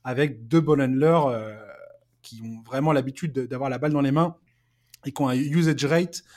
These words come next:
un taux d'usage très important. Euh, maintenant, Dallas, là, c'est, quand tu regardes les résultats, c'est quand même, même s'il y avait des, des déficits en défense, même s'ils avaient laissé partir Dorian Finney-Smith, qui,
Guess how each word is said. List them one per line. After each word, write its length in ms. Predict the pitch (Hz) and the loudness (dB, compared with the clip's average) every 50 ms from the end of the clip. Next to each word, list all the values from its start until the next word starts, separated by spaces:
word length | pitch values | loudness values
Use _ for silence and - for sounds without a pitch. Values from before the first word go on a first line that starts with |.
| - - | -12 -8
un 80 | 123 131 | -8 -6
taux 120 | - 156 | -4 -4
d'usage 400 | 147 147 147 139 160 175 170 170 | -4 -4 0 2 4 4 4 2
très 260 | - - - 170 156 | 0 -2 -2 0 0
important. 460 | 156 147 - - 135 - - - 110 - _ _ _ _ - - - - - - - - _ _ _ _ - | -2 -4 -4 -6 -10 -10 -12 -18 -20 -20 _ _ _ _ -20 -20 -20 -20 -20 -20 -20 -20 _ _ _ _ -20
Euh, 40 | 71 73 73 62 50 50 - - | -18 -16 -16 -16 -18 -18 -12 -6
maintenant, 480 | 127 131 139 131 139 160 185 214 226 | -4 -2 -2 0 2 2 2 2 2
Dallas, 460 | 170 131 143 139 156 196 226 214 - - | 2 2 2 4 4 4 4 2 0 -2
là, 180 | 143 180 208 208 | 0 0 0 0
c'est, 160 | 208 - - _ _ _ _ - - | -2 -6 -12 _ _ _ _ -12 -10
quand 80 | - | -8
tu 120 | 151 - 151 | -4 0 2
regardes 140 | 156 180 160 | 2 4 4
les 100 | 147 131 | 4 2
résultats, 720 | 120 139 131 107 117 131 135 135 - - 208 220 226 - _ _ _ | 2 0 0 -2 -4 -8 -8 -4 -2 -2 -2 -2 -4 -8 _ _ _
c'est 140 | - - - | -16 -14 -10
quand 80 | - 143 | -6 -4
même, 220 | 156 156 160 160 160 - _ _ _ _ _ _ _ _ | -2 -2 -2 -4 -8 -16 _ _ _ _ _ _ _ _
même 280 | - 160 185 240 247 214 | 0 4 6 6 6 4
s'il 220 | 247 - - 202 | 4 0 -2 0
y 40 | 190 | 2
avait 160 | 170 151 156 | 2 2 2
des, 140 | 139 139 135 | 2 0 0
des 280 | 123 120 117 113 127 127 | -2 -4 -6 -4 -4 -2
déficits 480 | 123 139 139 - 156 143 - - 151 | -2 -2 -4 -4 -8 -8 -8 -8 -8
en 100 | - 117 | -8 -6
défense, 500 | 104 120 131 - - 208 233 226 - - | -6 -6 -6 -6 -4 -4 -2 -2 -2 0
même 260 | 151 156 180 220 208 185 | 2 2 4 4 4 2
s'ils 420 | - - - 180 165 156 147 139 | 0 -2 -6 -6 -6 -4 -2 0
avaient 440 | 147 143 135 151 151 151 139 117 113 | 0 0 2 2 2 2 2 0 0
laissé 320 | 117 147 143 - - 151 | -2 -2 -2 -2 -4 -4
partir 400 | - 160 139 - - - 147 127 | -2 -4 -4 -4 -4 -6 -4 -2
Dorian 240 | 120 143 135 147 156 | 0 0 0 0 0
Finney-Smith, 500 | 147 - 139 143 143 - - 160 143 - | -2 -4 -4 -4 -4 -4 -4 -4 -6 -6
qui, 180 | - - - | -10 -18 -20